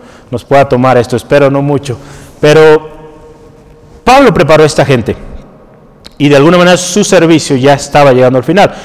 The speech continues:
Cuando servimos, hermano, hermano, usted y yo a Dios fielmente, podemos ver el fruto de nuestro servicio. Y algo también, podremos saber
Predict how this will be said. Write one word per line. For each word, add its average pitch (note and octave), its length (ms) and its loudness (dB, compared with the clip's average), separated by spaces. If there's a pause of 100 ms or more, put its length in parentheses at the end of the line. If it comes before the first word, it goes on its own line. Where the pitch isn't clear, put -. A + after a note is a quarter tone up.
(140)
Cuando G3+ 360 2
servimos, A3 600 2
hermano, G#3+ 280 0
hermano, G#3 220 0
usted G3+ 220 0
y F#3+ 40 2
yo F#3 140 4
a D#3+ 60 4
Dios D#3+ 400 2
fielmente, A3 1080 0 (800)
podemos F#3 400 -2
ver F#3+ 140 0
el E3 120 -2
fruto D3 420 -4 (140)
de B2+ 140 -8
nuestro B2+ 280 -4
servicio. B2 560 -4 (1400)
Y E3 80 0
algo G#3 260 2
también, F3+ 420 0 (920)
podremos D#3+ 580 0
saber D3 500 -2